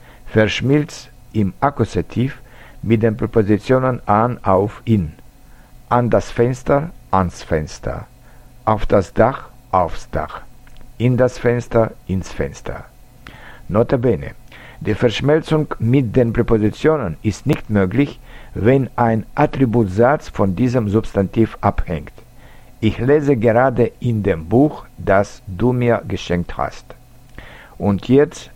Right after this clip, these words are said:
lesen Sie folgende Beispiele. Ich habe das Heft zwischen die Zeitungen gelegt. Das Heft liegt jetzt zwischen den Zeitungen. Er hat den Sessel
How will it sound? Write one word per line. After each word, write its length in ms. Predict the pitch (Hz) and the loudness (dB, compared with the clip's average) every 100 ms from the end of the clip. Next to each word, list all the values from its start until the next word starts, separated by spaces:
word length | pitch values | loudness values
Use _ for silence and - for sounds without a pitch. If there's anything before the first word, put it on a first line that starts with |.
| - | -4
lesen 500 | 95 113 131 139 127 | 2 4 4 0 0
Sie 160 | 123 120 | 0 2
folgende 500 | 95 104 110 101 87 | 2 0 0 0 0
Beispiele. 580 | 82 76 - - - - - - - - - - - - - | 0 -4 -8 -12 -12 -16 -20 -20 -20 -20 -20 -20 -20 -18 -8
Ich 180 | 87 | -2
habe 280 | 127 143 143 | 0 0 0
das 280 | 127 123 - - | 0 0 -2 -4
Heft 380 | 123 131 - - - | 0 0 -2 -16 -16
zwischen 480 | - 123 113 113 92 | -4 -2 0 0 0
die 120 | 98 | -2
Zeitungen 640 | - 123 107 80 73 71 - | 2 2 2 -4 -6 -10 -8
gelegt. 560 | 90 82 - - - - - - - - - - - - - - - | -4 -4 -6 -12 -20 -20 -20 -20 -20 -20 -20 -20 -20 -20 -20 -20 -2
Das 320 | 90 - - | -2 0 0
Heft 320 | 123 156 - | 0 0 -2
liegt 320 | 107 131 - | 0 0 0
jetzt 480 | 117 123 123 - - - | 2 2 2 -4 -16 -18
zwischen 560 | - 101 104 - 101 - | -6 -2 -2 0 -2 -4
den 340 | 92 104 87 - | -2 0 0 -2
Zeitungen. 680 | 90 71 - 67 76 - - - - - - - - | -2 -2 -4 -12 -12 -14 -20 -20 -20 -20 -20 -20 -8
Er 240 | - 92 127 | -4 -2 0
hat 260 | 135 113 | -2 0
den 160 | 107 92 | -2 2
Sessel 520 | 104 117 - 147 | 2 2 2 -2